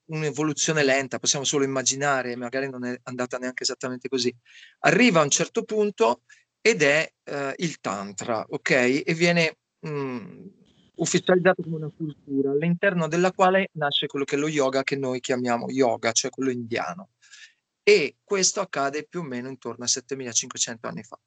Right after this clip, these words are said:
per le fonti che ho avuto io. Poi ho fatto ricerche storiche che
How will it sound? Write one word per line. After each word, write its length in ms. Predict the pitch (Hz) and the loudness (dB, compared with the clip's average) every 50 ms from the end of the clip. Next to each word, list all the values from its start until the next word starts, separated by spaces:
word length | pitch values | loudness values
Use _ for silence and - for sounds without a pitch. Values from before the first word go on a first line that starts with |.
| _ _ | _ _
per 140 | _ 151 151 | _ 0 2
le 100 | 156 151 | 2 0
fonti 300 | 147 - 156 147 - 139 | 0 0 -2 -2 -2 -2
che 100 | - 139 | 0 0
ho 40 | 135 | 0
avuto 300 | 120 127 127 - 127 120 | 0 -2 -4 -4 -2 -2
io. 240 | 139 160 139 117 | 0 0 -2 -4
Poi 340 | 107 - 135 135 135 127 120 - _ - - - - - - _ _ _ _ _ | -4 -2 -2 0 0 0 -4 -6 _ -20 -20 -20 -20 -20 -20 _ _ _ _ _
ho 80 | 160 - | -4 0
fatto 300 | - 165 147 143 - 143 | 2 2 2 2 0 -2
ricerche 360 | 139 - - 143 - - 240 | 0 0 0 -2 -2 0 0
storiche 540 | - - - 180 165 180 220 240 - 170 - | 0 0 0 0 -2 -2 -2 -6 -10 -14 -14
che 120 | - 139 | -14 -14